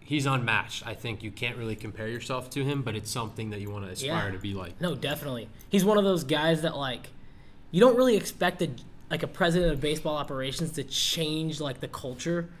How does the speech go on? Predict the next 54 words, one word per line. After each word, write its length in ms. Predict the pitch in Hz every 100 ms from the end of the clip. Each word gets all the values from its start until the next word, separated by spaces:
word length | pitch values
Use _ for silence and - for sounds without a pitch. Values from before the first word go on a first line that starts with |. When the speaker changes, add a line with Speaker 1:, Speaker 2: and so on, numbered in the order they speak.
| - - -
Speaker 2:
Like, 160 | 147
you 60 | 170
think 160 | 175
that's, 240 | 170 165 -
that's 180 | 165 165
what 120 | 165
the 60 |
players, 480 | 165 - 175 147 123
that's 240 | 147 139 -
what 140 | 147
the 80 | 143
guys 240 | 147 147
inside. 380 | 143 131 143 131
He's 160 | 147 147
like, 120 | - - - - - -
"Oh, 280 | 220 226 143
I'll 140 | - 208
bring 180 | 233 220
the 80 |
guys 320 | 175 170 160 156
in 160 | 170
that 140 | 151 143
will 80 |
do 160 | 143 156
that 180 | 135 -
for 160 | 180
me. 160 | 139 107 -
Like, 180 | 147 147
with 180 | 202 202
me 220 | 190 175
comes 240 | 165 156
a 20 | 147
way 160 | 147
of 140 | 139 139
winning." 320 | 147 117 101 - -
So 100 | -
that's 100 | 269
a 60 | 285
really 280 | 262 262 226
good, 280 | 240 190 - - -
that's 140 | - 262
a 40 |
really 220 | 220 214 196
good 140 | 190
comparison 420 | 175 175 170 170
to 60 | 147
have, 200 | 151 147
a 40 |
guy 180 | 123 135
that 80 | 135
you 120 | 143
wanna 200 | 143 139
be 160 | 123 151
like. 240 | 107 -